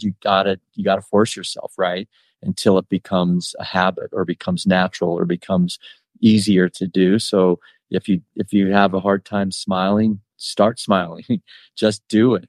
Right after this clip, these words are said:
And, and then it, it, it just, it can grow on itself, I think, over time.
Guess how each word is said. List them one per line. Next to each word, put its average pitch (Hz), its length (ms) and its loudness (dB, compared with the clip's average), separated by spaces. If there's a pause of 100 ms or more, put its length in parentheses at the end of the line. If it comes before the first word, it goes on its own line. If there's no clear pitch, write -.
(120)
And, 95 280 -4
and 87 240 -6
then 90 460 -2
it, 98 200 -2 (120)
it, 95 200 -2 (380)
it 98 160 2
just, 110 300 0 (680)
it 101 220 0
can 98 420 0
grow 104 300 4
on 90 180 0
itself, 90 520 -6
I 90 140 -6
think, 90 340 -6
over 87 240 -2
time. 87 460 -8